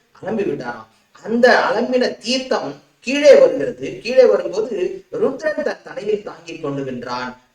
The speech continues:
அப்படிப்பட்ட ஒரு அற்புதமான காட்சி. அந்த காட்சி, அப்படிப்பட்ட நீ உறங்கலாமா அப்படின்னு கேக்குறா. அந்த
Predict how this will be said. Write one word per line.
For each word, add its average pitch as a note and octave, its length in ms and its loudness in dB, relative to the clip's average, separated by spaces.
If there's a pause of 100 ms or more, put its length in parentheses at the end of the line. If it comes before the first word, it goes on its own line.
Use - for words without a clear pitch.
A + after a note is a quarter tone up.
அப்படிப்பட்ட D#3 680 -8
ஒரு B2 140 -8
அற்புதமான F#3 720 -2
காட்சி. D3 680 -6
அந்த G#3 380 -4
காட்சி, F3 440 -6
அப்படிப்பட்ட F3 680 -4
நீ F3+ 560 -4 (180)
உறங்கலாமா F#3 640 -4
அப்படின்னு E3+ 600 -12
கேக்குறா. F#3+ 440 0 (800)
அந்த D#3 500 -2